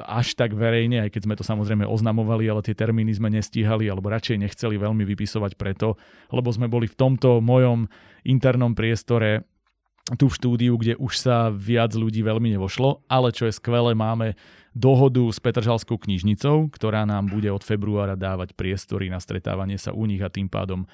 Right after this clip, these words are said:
veľmi radi otvoríme naše, e, členstvo, alebo ako to nazvem, aj pre ďalších ľudí a sledujte sociálne siete, kde budeme dávať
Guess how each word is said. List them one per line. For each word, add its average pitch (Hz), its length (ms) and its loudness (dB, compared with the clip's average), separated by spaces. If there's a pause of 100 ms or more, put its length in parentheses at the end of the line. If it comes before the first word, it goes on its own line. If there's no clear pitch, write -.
(320)
veľmi 139 320 4
radi 120 240 2
otvoríme 107 480 -2
naše, 98 340 -4 (380)
e, 98 240 -6
členstvo, 123 640 2
alebo 110 240 0
ako 110 240 -2
to - 60 -2
nazvem, 107 340 -2
aj 104 160 -6
pre 98 160 -6
ďalších 101 400 -2
ľudí 95 480 -4
a 92 160 -8
sledujte 104 400 -2
sociálne 90 480 -4
siete, 87 240 -8
kde 85 160 -8
budeme 87 320 -4
dávať 85 320 -6